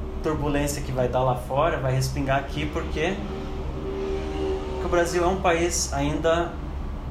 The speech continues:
arriscado. Então, é, um dos primeiros lugares que vai ser afetado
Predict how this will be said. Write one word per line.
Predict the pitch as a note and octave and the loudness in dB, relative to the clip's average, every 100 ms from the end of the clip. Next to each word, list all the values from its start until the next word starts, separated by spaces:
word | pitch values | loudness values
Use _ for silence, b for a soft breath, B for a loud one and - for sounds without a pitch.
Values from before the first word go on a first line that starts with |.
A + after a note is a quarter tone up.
| - - - - - - - | -6 -6 -6 -6 -6 -6 -6
arriscado. | C3+ D3+ E3+ G3 G#3 G3 - - - - - - - - - - - - - - | -4 -4 -2 0 -2 -2 -6 -4 -6 -6 -8 -6 -6 -6 -8 -6 -6 -6 -6 -4
Então, | B2+ C3 C#3+ D3 F3 E4 - - - - - | -2 -2 0 0 0 -4 -6 -8 -8 -8 -6
é, | C3 C3 B2+ B2+ B2 A#2+ A#2 A2+ A2 - - C#3+ | -2 0 0 0 -2 -2 -2 -2 -4 -6 -6 -4
um | D3 | -2
dos | - | -2
primeiros | D3+ D3 G3+ G#3+ | 0 2 2 0
lugares | E3+ B2+ C#3 E3+ C3+ - | 0 4 4 4 -2 -4
que | - | -4
vai | C3 C3+ F3+ | 2 2 2
ser | - D#3+ | 2 -2
afetado | C#3 C3 - C#3 E3+ C3+ | -2 -4 0 2 2 0